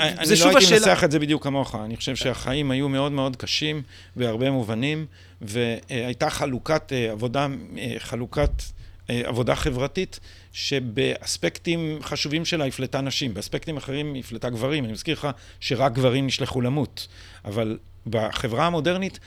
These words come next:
Speaker 1: הדבר, הרי הפמיניזם בן זמננו, אחד הדברים ה-,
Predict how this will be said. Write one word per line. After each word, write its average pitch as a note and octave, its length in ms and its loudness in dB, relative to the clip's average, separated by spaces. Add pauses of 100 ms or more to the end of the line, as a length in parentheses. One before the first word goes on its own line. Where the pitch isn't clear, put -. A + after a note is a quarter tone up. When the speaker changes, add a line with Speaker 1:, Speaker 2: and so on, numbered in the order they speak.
(120)
Speaker 1:
הדבר, B2+ 340 2
הרי B2+ 200 0
הפמיניזם D#3 540 -4 (260)
בן C#3 240 -2
זמננו, C3 440 -2
אחד C3+ 160 -4
הדברים C3 380 -2
ה-, A#2+ 120 0